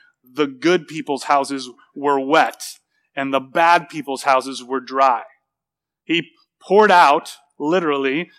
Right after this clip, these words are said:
goodness on his creation. He sent the rains, and everyone in his creation benefited from that. Um, but he also shows his goodness to his children in some particular ways that he doesn't show his goodness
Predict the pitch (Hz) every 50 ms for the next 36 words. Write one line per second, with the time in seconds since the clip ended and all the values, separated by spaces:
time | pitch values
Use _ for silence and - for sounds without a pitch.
0 | _ _ _ _ 120 190 214 202 151 139 135 135 151 - - - - - - _
1 | _ - 160 165 170 175 165 180 180 - - - 185 180 175 180 190 190 - -
2 | 120 - _ _ - 160 165 165 165 - - - _ - - - 185 202 214 202
3 | - 190 180 196 190 170 151 147 160 165 160 151 156 160 160 160 - - 190 240
4 | 254 220 202 196 190 170 156 143 135 135 143 160 156 170 180 190 190 185 - -
5 | 185 170 175 170 170 165 - 151 147 156 156 _ - - _ - 143 143 180 196
6 | 208 196 - 160 143 139 151 156 156 - - _ _ _ - - 175 175 170 156
7 | 139 131 117 110 - - - - _ _ _ _ _ _ _ _ - 151 143 139
8 | 139 131 131 127 _ _ - - _ _ - - 156 156 165 185 214 208 - -
9 | 165 156 143 139 147 165 185 185 _ - - - 180 175 175 - - 165 143 139
10 | 131 - 180 190 170 151 139 135 143 139 - - - - - 170 156 151 156 151
11 | 143 151 156 147 139 - - - - - 226 220 170 143 135 131 131 131 135 139
12 | 131 - 147 139 139 - - 147 - - 185 175 _ - 175 160 156 151 147 160
13 | 170 156 143 139 139 147 143 151 151 156 185 190 190 165 151 - - 151 147 147
14 | 139 131 151 143 131 143 139 135